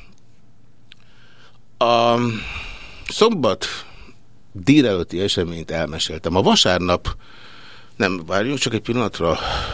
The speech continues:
szombat délután, igen, vasárnap délután volt ez a Horgas Péter féle est. Ez egy ilyen workshopra emlékeztetett, ö,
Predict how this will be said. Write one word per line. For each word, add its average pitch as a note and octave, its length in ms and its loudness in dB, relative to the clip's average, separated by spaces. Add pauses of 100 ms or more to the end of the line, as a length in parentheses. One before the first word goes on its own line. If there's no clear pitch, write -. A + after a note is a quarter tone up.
(200)
szombat D2 600 -2
délután, C#3+ 340 4
igen, D#2+ 240 -4
vasárnap F2 440 2
délután D#2+ 520 -2
volt E2 240 -6
ez D2+ 120 -10
a D#2+ 40 -4
Horgas D#2+ 380 -6
Péter D#2 380 -10
féle - 300 -8
est. - 460 -4 (1400)
Ez D3 200 2
egy C#3+ 180 4
ilyen C#3 220 4
workshopra F#2 540 0
emlékeztetett, A2 1000 -6
ö, G#2+ 280 6